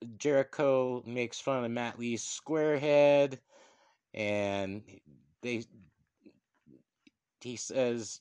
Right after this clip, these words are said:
he says, Jeff Parker says he can't call him squarehead,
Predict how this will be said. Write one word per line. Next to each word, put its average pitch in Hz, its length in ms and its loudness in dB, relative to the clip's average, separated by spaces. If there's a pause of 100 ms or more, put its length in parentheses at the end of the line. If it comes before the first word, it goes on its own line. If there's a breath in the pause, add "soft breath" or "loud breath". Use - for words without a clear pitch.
(120)
he 123 260 -12
says, 117 640 -4 (160)
Jeff 127 200 -2
Parker 127 340 -2
says 120 340 -2
he 117 120 -6
can't 123 280 -6
call 147 240 4
him 156 180 0
squarehead, 139 920 4